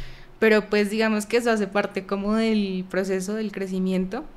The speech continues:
Siempre se toman riesgos y traemos, pero pues chévere, y pues gracias a Dios se agota muy rápido,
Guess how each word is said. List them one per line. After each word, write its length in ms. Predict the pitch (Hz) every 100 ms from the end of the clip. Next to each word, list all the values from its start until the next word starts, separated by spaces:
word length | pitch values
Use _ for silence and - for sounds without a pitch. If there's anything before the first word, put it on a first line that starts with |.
| - - - -
Siempre 520 | - - 226 220 208
se 120 | 202 208
toman 380 | 240 240 208
riesgos 420 | 190 196 185 190 190
y 260 | 226 233 -
traemos, 560 | 220 214 202 208 262
pero 400 | - 220 202 185 190
pues 180 | 180 - - - - - -
chévere, 320 | - 202 202
y 40 | 240
pues 200 | - 208
gracias 260 | 196 190
a 40 | 202
Dios 200 | 202 190
se 120 | 190
agota 360 | 180 185 185 185
muy 200 | 190 202
rápido, 460 | 196 208 208 208